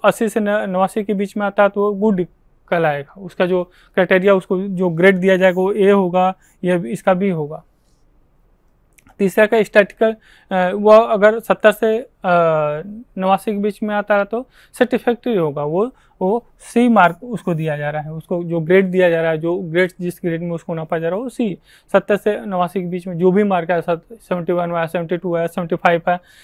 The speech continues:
सेवेंटी एट आया, सेवेंटी नाइन आया, वो सी ग्रेड में काउंट होगा। उसके बाद कह रहा है नीड इम्प्रूवमेंट, अगर साठ से नवा-, उनहत्तर के बीच में है,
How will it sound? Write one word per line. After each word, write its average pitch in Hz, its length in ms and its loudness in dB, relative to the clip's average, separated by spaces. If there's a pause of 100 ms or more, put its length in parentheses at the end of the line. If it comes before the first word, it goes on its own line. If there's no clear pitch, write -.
(140)
सेवेंटी 202 320 0
एट 220 260 -2
आया, 202 120 6
सेवेंटी 190 280 -4
नाइन 190 260 -2
आया, 196 80 -4
वो 240 220 -6 (320)
सी 240 220 2
ग्रेड 190 440 0
में 151 140 -4
काउंट 156 340 -6
होगा। 156 240 -10 (840)
उसके 202 200 -2
बाद 202 180 4
कह 214 100 4
रहा 202 80 6
है 196 60 0
नीड 220 360 0
इम्प्रूवमेंट, 196 680 -2
अगर 180 120 -2
साठ 190 320 2
से 185 160 -6
नवा-, 180 420 -8
उनहत्तर 185 480 -6
के 185 100 -6
बीच 180 240 -6
में 185 120 -6
है, 185 160 -10